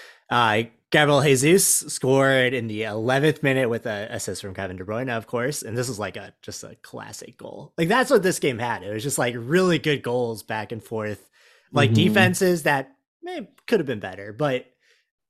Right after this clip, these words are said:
Speaker 1: I don't know how much better you can expect, especially on this Karim Benzema goal. Um, Steve, I'm not sure how much you saw of it, but Benzema essentially had, like, the left shoulder of the defender to, like, wrap his foot around and, like, gl-, get
Speaker 2: Mm-hmm.
Speaker 1: the top of the ball to a point where it, like, bounced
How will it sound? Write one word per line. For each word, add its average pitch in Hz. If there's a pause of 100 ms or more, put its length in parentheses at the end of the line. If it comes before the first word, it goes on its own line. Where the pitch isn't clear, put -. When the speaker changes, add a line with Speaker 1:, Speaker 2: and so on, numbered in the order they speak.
(520)
Speaker 1:
I 262
don't 220
know 165
how 127
much 120
better 113
you 113
can 120
expect, 110
especially 131
on 151
this 131
Karim 123
Benzema 104
goal. 104
Um, -
Steve, 120
I'm 113
not 113
sure 110
how 110
much 107
you 123
saw 101
of 98
it, 98
but 107 (520)
Benzema 277
essentially 185
had, 123
like, 110
the 135
left 117
shoulder 117
of 104
the 101
defender 110
to, 110
like, 98
wrap 104
his 117
foot 110
around 170
and, 117
like, 110
gl-, 131
get 247
Speaker 2:
Mm-hmm. 139 (180)
Speaker 1:
the 147
top 196
of 208
the 180
ball 127 (320)
to 175
a -
point 156
where 131
it, 131
like, 110
bounced 156